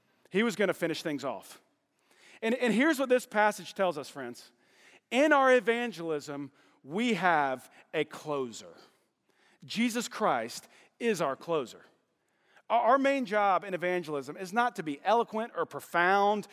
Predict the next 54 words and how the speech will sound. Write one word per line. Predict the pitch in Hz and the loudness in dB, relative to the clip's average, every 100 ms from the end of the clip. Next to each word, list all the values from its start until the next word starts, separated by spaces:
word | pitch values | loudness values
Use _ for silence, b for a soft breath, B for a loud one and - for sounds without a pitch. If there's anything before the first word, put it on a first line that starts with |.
| B - | B -6
or | 170 | -4
impressive | 131 - - 175 180 208 196 156 - B - | -4 -8 0 2 2 2 0 0 -20 B -6
or | 196 | 0
unstumpable. | 190 165 - - 190 156 110 101 - _ _ _ _ b b b b b b b - | 0 -2 -6 -4 -4 -4 -10 -16 -18 _ _ _ _ b b b b b b b 0
Our | 196 277 | 2 4
main | 277 285 233 | 2 2 2
goal | 208 208 175 170 | 2 4 4 2
in | 226 | -2
evangelism | 202 185 190 156 151 139 147 | -2 0 0 -2 -6 -4 -8
is | 196 160 | -10 -10
to | - 190 | -10 -10
connect | - 185 170 208 - - | -6 -4 -2 -2 -4 -16
people | - 247 202 143 127 - B B | -8 -6 -6 -10 -12 -14 B B
to | - 202 | -10 -10
Jesus | 135 190 196 127 123 | -8 -8 -8 -10 -14
Christ. | - 196 104 - - - _ b b b b b b | -12 -10 -10 -14 -20 -20 _ b b b b b b
Now, | 180 180 | 2 4
I | 175 | 4
do | 170 220 | 2 0
wanna | 190 | 0
say | - 156 | 0 0
this | 143 131 - | 0 -2 -6
because | 147 143 | -8 -4
I | 139 | -2
know | 135 | -4
some, | - 160 147 | -6 -12 -10
we | 135 | -8
got | 135 | -8
some | 117 | -10
theologues | 113 139 123 120 117 | -6 -2 -2 -4 -6
in | 120 | -10
here | 123 117 | -8 -8
who | 120 | -8
are | 113 | -4
now | 143 | -4
throwing | 131 131 123 | -4 -6 -6
out | 120 | -4
their | 139 | -6
penalty | 131 135 117 110 | -6 -8 -10 -10
flag. | 117 113 123 | -8 -8 -8
You're | |
thinking, | 127 123 | -12 -10
"Yeah, | 165 | -8
well, | 139 | -8
he's | 117 | -8
also | 147 143 | -10 -10
our | 110 | -14
starter | - 143 139 117 | -12 -10 -8 -8
in | |
our | 117 | -8
middle | 123 123 | -8 -8
relief." | 113 123 92 - | -8 -10 -10 -8
I | 131 | -6
agree, | 135 120 95 | -6 -6 -12